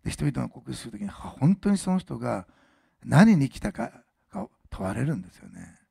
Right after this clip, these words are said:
で、本当に永遠に価値あることのために生きるかどうかって決定的なんですよね。で、弟子たちは、迫害がなくなるようにとか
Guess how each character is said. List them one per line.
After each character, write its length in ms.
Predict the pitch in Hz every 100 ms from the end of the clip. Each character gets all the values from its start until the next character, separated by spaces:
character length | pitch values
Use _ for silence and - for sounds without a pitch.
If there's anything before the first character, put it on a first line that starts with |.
| _ _ _ _ _ _ _ -
で、 100 | -
本 260 | - 156
当 180 | 202 202
に 160 | 202 214
永 120 | 175
遠 80 | 185
に 60 | 180
価 160 | -
値 100 | 170
あ 60 | 147
る 60 | 123
こ 100 | 120
と 80 |
の 40 | 117
た 100 | 110
め 80 | 107
に 40 |
生 100 | 117
き 20 |
る 0 |
か 100 | 107
ど 80 | 101
う 20 |
か 80 | 90
っ 20 |
て 100 | -
決 200 | - -
定 80 | -
的 140 | -
な 80 | -
ん 20 |
で 80 | -
す 20 |
よ 60 | -
ね。 200 | - - _ _ _ _
で、 100 | 127
弟 140 | 127 143
子 120 | -
た 120 | 208
ち 120 | -
は、 240 | 107 98 - _ _ _ _ _ _ _ - - - -
迫 200 | - 170
害 180 | 202
が 100 | 196
な 100 | 196
く 80 | 185
な 120 | 170
る 80 | 175
よ 40 | 143
う 40 |
に 40 |
と 100 | 107
か 340 | 104 92 87